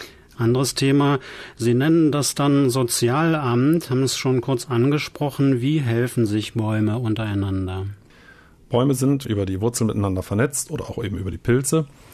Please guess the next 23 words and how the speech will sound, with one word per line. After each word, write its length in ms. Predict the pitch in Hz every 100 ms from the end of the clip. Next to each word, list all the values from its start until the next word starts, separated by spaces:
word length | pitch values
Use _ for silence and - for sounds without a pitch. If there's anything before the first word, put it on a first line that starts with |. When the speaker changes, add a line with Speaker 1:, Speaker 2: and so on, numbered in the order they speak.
| - -
Speaker 2:
Und 80 | 117
wenn's 160 | 107 -
einem 260 | 135 151
Baum 220 | 123 117
schlecht 380 | 110 110 123 -
geht, 320 | 147 151 - -
dann 320 | 107 113 110
bekommt 360 | 107 - 110 113
er 200 | 107 -
Unterstützung 600 | 117 107 - - - 107
von 120 | 110
den 140 | 101
anderen. 280 | 98 107 90
Das 160 | 80 -
heißt, 360 | 95 - -
die 260 | - 95 87 -
pumpen 480 | - 113 113 92 80
Zuckerlösung 580 | - 175 156 151 139 123
rüber, 400 | 117 120 123 120 - - -
päppeln 260 | 110 110 104
die 100 | 90
wieder 160 | 85
auf. 420 | 85 104 127 -